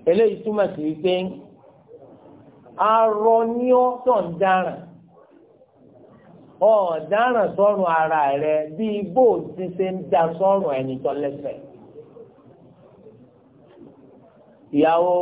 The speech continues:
wa kò gbọdọ̀ ju mẹ́rin lọ. Ok, ẹni tó wá níyàwó mẹ́rin tó wá jẹ́ pé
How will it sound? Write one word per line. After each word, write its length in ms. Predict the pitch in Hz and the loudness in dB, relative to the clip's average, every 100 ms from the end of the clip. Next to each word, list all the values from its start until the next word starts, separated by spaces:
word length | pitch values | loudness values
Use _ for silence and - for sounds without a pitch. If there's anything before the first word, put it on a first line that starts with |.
| 175 | 2
wa 160 | 175 175 175 175 170 | 4 4 4 2 0
kò 120 | 170 | -4
gbọdọ̀ 300 | 147 156 143 | -2 -2 -2
ju 140 | 143 156 | -4 -4
mẹ́rin 360 | 165 160 135 127 | -2 -2 -2 0
lọ. 140 | 120 107 - - - _ _ _ _ _ - - - _ - - - _ _ - - - - - - - - - | 0 -2 -6 -16 -20 _ _ _ _ _ -20 -20 -20 _ -20 -20 -20 _ _ -20 -20 -20 -20 -20 -20 -20 -20 -2
Ok, 200 | 214 254 165 131 - 139 | 0 0 -2 -4 -6 -2
ẹni 200 | 214 240 | 0 2
tó 100 | 285 | 2
wá 140 | 302 | 0
níyàwó 380 | 294 302 254 240 | 0 0 2 2
mẹ́rin 460 | 240 247 240 214 196 190 - - _ _ _ _ _ _ _ _ _ - - | 0 0 0 0 -4 -8 -16 -20 _ _ _ _ _ _ _ _ _ -20 -10
tó 100 | - 247 | 0 2
wá 140 | 262 262 | 2 0
jẹ́ 200 | 269 262 | 0 -2
pé 140 | 269 | 2